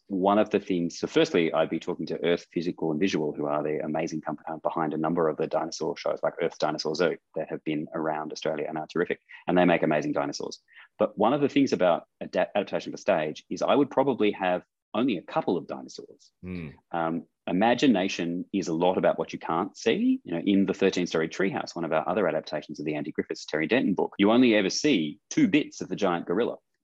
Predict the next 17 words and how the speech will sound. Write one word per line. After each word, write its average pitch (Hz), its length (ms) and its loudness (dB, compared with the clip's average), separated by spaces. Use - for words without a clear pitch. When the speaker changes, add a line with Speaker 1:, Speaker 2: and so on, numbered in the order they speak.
Speaker 1:
but - 160 -4
the 95 60 -6
giant 98 300 0
gorilla 85 280 2
is 78 120 -2
actually 80 280 -4
more 92 380 4
effective - 480 -4
on 78 120 -4
stage 71 520 0
for - 100 -6
the 80 80 -2
fact 78 320 -2
that 71 180 0
you 76 120 -6
see 76 360 -2
these 73 220 -2